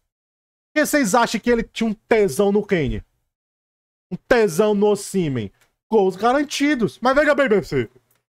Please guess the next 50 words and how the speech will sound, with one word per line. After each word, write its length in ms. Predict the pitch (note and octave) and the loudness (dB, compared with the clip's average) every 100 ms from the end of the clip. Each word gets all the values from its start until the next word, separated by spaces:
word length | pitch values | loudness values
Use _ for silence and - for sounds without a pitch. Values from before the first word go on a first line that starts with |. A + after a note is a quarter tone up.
| _ _ | _ _
no 160 | B3+ C#4 | -2 0
livro 480 | C4+ C#4 C4 B3 | 2 0 0 -4
do 140 | B3+ C4 | -4 -6
Cruyff, 580 | - D#4+ G4+ F#4 F#4 G#3 | -2 0 2 0 -2 -6
o 240 | G#3 G#3+ | -4 -6
goleiro 480 | A3+ A#3 C#4 C4 G#3+ | -2 0 0 -2 -4
tem 280 | - A#3 G3+ | -6 -6 -8
que 100 | F3+ | -14
sair 380 | - F#3 A#3 | -4 -2 -2
com 140 | A#3 F3+ | -4 -6
a 40 | |
bola 220 | F3 G#3+ | -4 -4
no, 100 | F3+ _ _ - | -4 _ _ -2
porra 280 | C5 A4 | 0 2
de 160 | F#4+ C#4 _ G#3+ | -2 -6 _ -6
livro, 400 | B3+ D4 C4+ C#4 - _ - | -2 0 0 -4 -8 _ -6
pega 200 | B3+ C4+ | -2 -2
a 20 | |
porra 340 | - A#3+ B3 | 0 2 2
do 220 | A#3 G#3+ | 0 -2
livro 200 | A3+ A#3+ | 0 0
do 140 | A#3+ A3 | -4 -2
Cruyff 340 | F#3+ A#3+ B3+ | 0 0 -2
e 40 | B3+ | -6
enfia 340 | - - A#3+ | -4 -4 -2
onde 180 | B3+ B3 | 0 -2
o 60 | |
sol 180 | A#3 A#3 | -2 0
não, 160 | B3 A#3+ | 0 -2
não 300 | A3 B3+ A#3+ | -4 -6 -2
pega, 340 | F#3 G3+ A#3+ | -2 0 0
velho. 300 | F3+ A2 G2 _ _ _ _ _ A4+ | 0 -2 -4 _ _ _ _ _ 0
Mano, 280 | F4+ B3 - - A3 | 2 0 -2 -12 -4
os 180 | B3+ | 0
argumentos 680 | C4+ C4+ B3 A3+ G#3+ B3+ A3+ | 0 0 0 2 2 0 -2
do 100 | E3+ | 0
livro, 420 | G3 G3+ A#3 G3 | 0 2 0 -2
mano, 220 | F#3+ D4 - | -2 -2 -2
você 100 | B3 | -2
jogou 240 | C#4 A3+ | 0 0
bola? 460 | C3 F3+ F3+ A2+ G#2+ | 2 0 2 -2 -6
Você 120 | - | -4
sabe 160 | C4 - | -4 -2
o 20 | |
que 80 | F3 | -4
é 60 | |
bola? 260 | A#2+ F3 E3 | 0 -2 0
Você 160 | G3+ | -2
vê 160 | C3 F#3+ | 0 -2
bola? 400 | D#3 D3+ E3 | 0 0 0